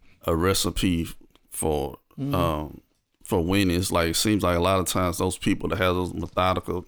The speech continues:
Speaker 1: well, not methodical, but, like, Steph doesn't waste none of his energy
Speaker 2: Oh,
Speaker 1: when
Speaker 2: no.
Speaker 1: he shoots. He just,
Speaker 2: No.
Speaker 1: it just goes up fluid,
Speaker 2: Mm.
Speaker 1: and he's not,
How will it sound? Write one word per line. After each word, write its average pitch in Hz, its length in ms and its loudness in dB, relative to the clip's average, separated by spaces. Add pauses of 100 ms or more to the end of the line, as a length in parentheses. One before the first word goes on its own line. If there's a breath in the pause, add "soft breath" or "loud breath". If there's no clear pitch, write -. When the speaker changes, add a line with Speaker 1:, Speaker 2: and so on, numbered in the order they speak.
(120)
Speaker 1:
well, - 160 -6
not 127 160 2
methodical, 95 600 0
but, 82 300 -2 (240)
like, 90 140 -2
Steph 120 380 2
doesn't 87 340 0
waste 92 320 2
none 90 200 0
of 87 60 -2
his 85 120 -6
energy 92 300 0
Speaker 2:
Oh, 247 80 2
Speaker 1:
when 220 80 2
Speaker 2:
no. 220 140 2
Speaker 1:
he 95 60 2
shoots. 92 300 0
He 92 140 0
just, 117 340 0
Speaker 2:
No. 117 100 -6 (480 soft breath)
Speaker 1:
it 92 140 -2
just 85 240 -6
goes 92 400 2
up 92 180 2
fluid, 92 580 2 (360 soft breath)
Speaker 2:
Mm. 139 180 -6 (120)
Speaker 1:
and 90 80 -2
he's 95 260 0
not, 90 300 0